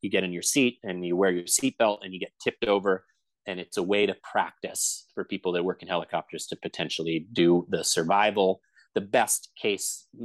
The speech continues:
uh, version of surviving being tipped over in a helicopter. And that's stay, stay in your seat,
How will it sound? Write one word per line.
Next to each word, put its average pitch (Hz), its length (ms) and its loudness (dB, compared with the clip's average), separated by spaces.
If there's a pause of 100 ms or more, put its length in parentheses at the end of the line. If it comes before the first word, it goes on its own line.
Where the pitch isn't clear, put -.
(420)
uh, 90 420 -2
version 92 480 2
of 80 120 -8
surviving 85 580 -2
being 80 220 -12
tipped - 240 -4
over 80 240 -2
in 80 60 -8
a 82 40 -6
helicopter. - 520 -4
And 160 100 -10
that's - 260 -4 (520)
stay, 110 480 2
stay - 340 2
in 110 80 -4
your 104 100 -6
seat, 101 340 -8